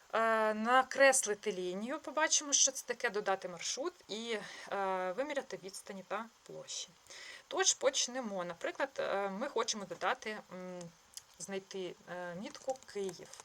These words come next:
У нас є вже спадне меню, яке пропонує нам обрати, е, певну мітку. Зверніть увагу, в нас, е, вже з'явилася ця, е, мітка, е, і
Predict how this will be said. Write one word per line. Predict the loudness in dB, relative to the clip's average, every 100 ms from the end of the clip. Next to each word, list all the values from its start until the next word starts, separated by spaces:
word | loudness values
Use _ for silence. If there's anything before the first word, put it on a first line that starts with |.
| -20 -20 -20 -20 _ -20 -20 -20 -20 -10
У | -4
нас | -2 -2
є | -2
вже | -4 -6 -14 -8
спадне | -4 -4 -4
меню, | -6 -6 -4 -4 -2
яке | -4 -4
пропонує | -6 -8 -8 -10 -8 -2 -2 -2 -6 -18 -16 -8
нам | -4 -4 -4
обрати, | -4 -2 -2 -2 -2 -4 -4 -14 -20 -16 -8
е, | -6 -6 -6 -8 -8
певну | -4 -4 -4 -6 -6 -6
мітку. | -10 -12 -10 -8
Зверніть | -8 -8 -4
увагу, | 2 2 2 -6
в | -10 -6
нас, | -4 -2 -2
е, | -2 -2
вже | -2 -2
з'явилася | -2 -6 -6 -6 -8 -10
ця, | -10 -12 -14
е, | -16 -12
мітка, | -12 -12 -4 0 0 -2 -14 -18 -18 -8
е, | -2 0 0 0 -2 -6
і | -6 -4